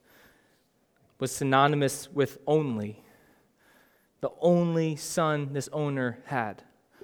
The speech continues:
went to the wicked tenants. And this son is not just the next in line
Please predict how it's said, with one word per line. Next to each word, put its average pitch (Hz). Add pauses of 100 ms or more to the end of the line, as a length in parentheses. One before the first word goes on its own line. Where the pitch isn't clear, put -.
(680)
went 143
to 151
the 135
wicked 131
tenants. - (760)
And 135
this 160
son 165
is 151
not 170
just 175
the 170
next 160
in 165
line 139